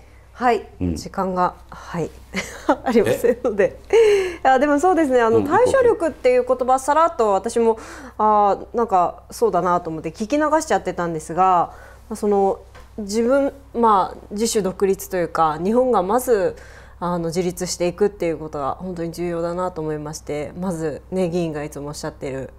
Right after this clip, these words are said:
Speaker 1: 防衛費のジーディーピー二パーセントっていうのは、当たり前に達成していかないといけないなっていうふうに感じましたね。
Speaker 2: こう、もう言っていいと思うんだけどね、
Speaker 1: はい。
Speaker 2: 議員になった直後に、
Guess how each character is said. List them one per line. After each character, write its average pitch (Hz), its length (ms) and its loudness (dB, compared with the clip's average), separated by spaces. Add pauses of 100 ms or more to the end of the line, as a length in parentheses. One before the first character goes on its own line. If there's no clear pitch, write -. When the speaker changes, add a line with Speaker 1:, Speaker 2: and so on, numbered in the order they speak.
Speaker 1:
防 165 200 -2
衛 160 80 -2
費 151 360 -8 (500)
の 165 100 -6
ジ 160 120 -6
ー 165 60 -4
デ 165 80 -4
ィ - 20 -8
ー 165 60 -16
ピ 175 80 -6
ー - 20 -4
二 156 120 -4
パ 165 160 -4
ー 175 40 -2
セ 214 120 0
ン 254 60 2
ト 247 100 0
っ - 20 2
て 180 140 -6
い 175 40 -2
う 165 40 -4
の 156 120 -2
は、 156 280 4 (300)
当 180 80 -8
た 214 100 0
り 220 80 4
前 247 160 6
に 262 100 2
達 247 200 -2
成 247 140 4
し 247 100 -4
て 233 300 6
い 226 60 -2
か 247 120 2
な 269 100 6
い 254 60 2
と 208 120 -2
い 185 60 0
け 214 140 0
な 190 120 2
い 185 60 2
な 202 140 4
っ 202 100 -6
て 202 80 2
い 214 40 6
う 233 40 4
ふ 254 60 -2
う 285 60 2
に 220 80 2
感 175 160 -4
じ 156 80 -10
ま 151 120 -8
し 175 80 -12
た 123 120 -14
ね。 170 240 -4 (360)
Speaker 2:
こ 147 100 2
う、 147 40 2
も 165 140 4
う - 20 4 (180)
言 120 120 -10
っ - 20 -20
て 156 140 4
い 151 40 4
い - 20 0
と 120 80 2
思 110 120 2
う - 20 0
ん 98 60 0
だ 95 80 2
け 87 80 0
ど 85 120 -2
ね、 135 100 4
Speaker 1:
は 165 80 6
い。 - 240 -4
Speaker 2:
議 110 160 -2
員 123 60 2
に 117 40 2
な 107 100 2
っ - 40 -4
た 98 100 2
直 95 220 -2
後 87 140 -2
に、 90 340 -4